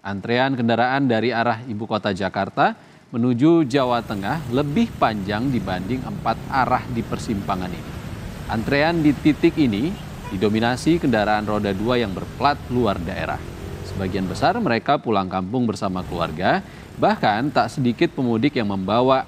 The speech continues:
anak-anak dan balita. Pemudik juga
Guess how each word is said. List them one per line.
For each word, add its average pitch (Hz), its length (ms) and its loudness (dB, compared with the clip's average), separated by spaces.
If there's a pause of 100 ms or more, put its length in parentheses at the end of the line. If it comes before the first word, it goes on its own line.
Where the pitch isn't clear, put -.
anak-anak 120 800 0
dan 90 160 -4
balita. 78 400 -6 (560)
Pemudik 135 400 4
juga 147 240 2